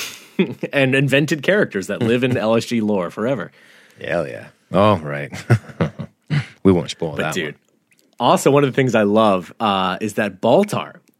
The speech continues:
Speaker 2: He
Speaker 1: One of,
Speaker 2: rules.
Speaker 1: uh, Ba-, oh, he's so fucking
Speaker 2: He
Speaker 1: smart. And he
Speaker 2: says, "What I feel. I'm not
Speaker 1: Yes,
Speaker 2: cut out for
Speaker 1: exactly.
Speaker 2: politics because I find everything to do with it tedious."
Speaker 1: Oh, and not even that. My favorite line,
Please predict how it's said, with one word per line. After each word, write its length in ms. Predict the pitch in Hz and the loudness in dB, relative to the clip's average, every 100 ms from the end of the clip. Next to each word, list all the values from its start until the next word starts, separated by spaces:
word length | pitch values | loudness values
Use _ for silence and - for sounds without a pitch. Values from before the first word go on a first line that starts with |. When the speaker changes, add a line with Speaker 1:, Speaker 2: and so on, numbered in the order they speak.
| - | 2
Speaker 2:
He 120 | 143 | 2
Speaker 1:
One 100 | - | 2
of, 60 | |
Speaker 2:
rules. 440 | 82 82 87 - 127 | -2 -4 0 0 0
Speaker 1:
uh, 40 | |
Ba-, 160 | 120 131 123 104 | -2 -6 -6 -10
oh, 140 | 87 | -8
he's 200 | - 135 | -4 -2
so 320 | - - 127 143 | -4 -4 -6 -6
fucking 300 | 165 156 165 | -6 -6 2
Speaker 2:
He 120 | 214 | 6
Speaker 1:
smart. 140 | 277 - | 6 6
And 20 | |
he 60 | |
Speaker 2:
says, 340 | 220 202 202 147 | 6 4 4 0
"What 220 | 117 123 - | 0 0 2
I 220 | 113 113 | 2 2
feel. 640 | - - 104 87 82 85 _ _ _ _ - | -2 -10 -12 -10 -10 -12 _ _ _ _ 0
I'm 120 | 151 | 2
not 140 | 151 | 4
Speaker 1:
Yes, 140 | 220 214 | 4 4
Speaker 2:
cut 120 | 120 | 4
out 160 | 117 101 | 4 0
for 60 | |
Speaker 1:
exactly. 440 | 131 101 107 95 - | 0 2 2 2 -4
Speaker 2:
politics 260 | - 101 - | -2 -2 -2
because 340 | - - 107 | -4 -2 0
I 60 | 110 | 0
find 320 | 104 117 113 - | -2 0 0 2
everything 440 | 123 113 117 120 110 | -2 0 0 0 -2
to 100 | 104 | -4
do 240 | - 92 | -4 -2
with 140 | 80 - | -4 -6
it 200 | - - | -8 -6
tedious." 1000 | - - 101 95 - 127 - - - - _ _ _ - | -4 -4 -4 -6 -8 -4 0 2 0 -2 _ _ _ 2
Speaker 1:
Oh, 80 | 147 131 | 2 2
and 160 | 151 135 | 0 4
not 180 | 156 254 | 4 4
even 140 | 202 | 4
that. 140 | 185 220 | 2 2
My 120 | 139 | 0
favorite 420 | 113 - 147 151 123 | 0 4 4 4 2
line, 260 | 110 76 | 2 0